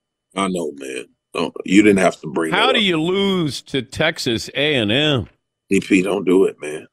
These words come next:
Speaker 1: Don't do it. Don't take me down this. I already been down this black hole. Don't do it to me again,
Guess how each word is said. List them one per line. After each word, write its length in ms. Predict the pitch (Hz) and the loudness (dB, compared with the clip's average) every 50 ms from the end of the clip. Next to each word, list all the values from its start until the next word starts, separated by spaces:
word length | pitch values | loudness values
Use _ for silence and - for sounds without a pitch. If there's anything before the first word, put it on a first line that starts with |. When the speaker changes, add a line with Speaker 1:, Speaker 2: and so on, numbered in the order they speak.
| _ | _
Speaker 1:
Don't 220 | - 98 98 92 90 | -2 0 2 4 4
do 160 | 92 87 87 | 4 4 4
it. 80 | 85 82 | 4 4
Don't 180 | 95 98 101 | 4 2 2
take 220 | - - 110 104 98 | 4 4 2 2 2
me 100 | 98 98 | 2 0
down 300 | 95 95 92 92 90 87 | 0 0 0 -2 -4 -4
this. 260 | 87 85 - - - _ _ - - - - - | -6 -6 -6 -8 -12 _ _ -20 -20 -18 -6 0
I 60 | - | 2
already 340 | 104 104 107 107 110 107 104 | 4 4 4 4 4 4 4
been 180 | - 107 101 98 | 2 -2 -4 -4
down 240 | 101 98 95 98 | -4 -4 -4 -4
this 160 | 92 92 85 85 | -4 -6 -6 -4
black 300 | 90 95 90 90 87 - | -4 -4 -4 -4 -4 -8
hole. 320 | - 78 73 71 - - | -8 -8 -6 -8 -6 -4
Don't 220 | - 92 95 95 90 | -4 -2 -2 0 2
do 140 | 98 98 101 | 2 2 2
it 100 | 87 - | 2 -2
to 100 | - - | -6 -6
me 160 | 92 90 87 | -4 -4 -4
again, 380 | 82 78 80 90 87 85 73 | -4 -4 -4 -6 -6 -6 -8